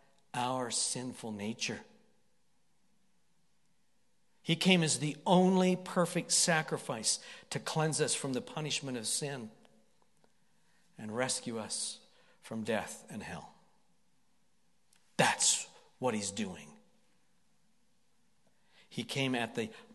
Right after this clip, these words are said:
perfect time. And he came with every detail perfectly in place. Perfect time, perfect place.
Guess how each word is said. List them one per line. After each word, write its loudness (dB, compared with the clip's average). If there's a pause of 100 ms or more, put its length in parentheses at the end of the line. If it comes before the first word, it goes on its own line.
(140)
perfect -2 (440)
time. -10 (1900)
And 0
he -2
came -2
with -6 (360)
every 2
detail -4 (600)
perfectly -4 (400)
in -4
place. 4 (2250)
Perfect -6
time, -8 (520)
perfect -6
place. -6